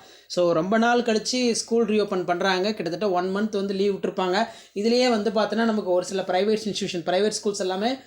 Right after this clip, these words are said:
ஸ்கூல் லீவ் விட்டுருக்க மாட்டாங்க. யாருன்னா, இந்த டென்த் ஸ்டாண்டர்டுக்கு, நைன்த்ல இருந்து டென்த் போறவங்க, லெவன்த்ல இருந்து டுவெல்த் போறவங்க, அவங்களுக்கு லீவ் வந்து பார்த்தீங்கன்னா, விட்டுருக்க மாட்டாங்க. So, ரொம்ப சீக்கிரமா ஸ்கூல் ரீஓப்பன் பண்றாங்கன்னு சொல்லி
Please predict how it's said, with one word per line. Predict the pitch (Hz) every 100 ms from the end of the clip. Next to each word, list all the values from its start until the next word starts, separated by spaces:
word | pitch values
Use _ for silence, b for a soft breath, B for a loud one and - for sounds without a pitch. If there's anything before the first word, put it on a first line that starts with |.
| B B
ஸ்கூல் | - - 254
லீவ் | 233 226
விட்டுருக்க | 202 208 190
மாட்டாங்க. | 180 165 156 151
யாருன்னா, | 175 175 190 202 208
இந்த | 175 175 165
டென்த் | 185 208 220 208
ஸ்டாண்டர்டுக்கு, | 190 180 165 156 156
நைன்த்ல | 170 208 196 202
இருந்து | 185 190
டென்த் | 185 185 208
போறவங்க, | 180 175 175 247
லெவன்த்ல | 190 196 196
இருந்து | 180 180
டுவெல்த் | 175 175 175
போறவங்க, | 170 185 220
அவங்களுக்கு | 185 175 175 233 262 B B B -
லீவ் | 214 240
வந்து | 208 196
பார்த்தீங்கன்னா, | 196 180 190 175
விட்டுருக்க | 160 185 175 170
மாட்டாங்க. | 170 170 214 247 B B -
So, | - 175
ரொம்ப | 170 190 240
சீக்கிரமா | 233 226 226 214 233
ஸ்கூல் | 226 214 208
ரீஓப்பன் | 208 185 180 175
பண்றாங்கன்னு | 175 180 170
சொல்லி | 175 240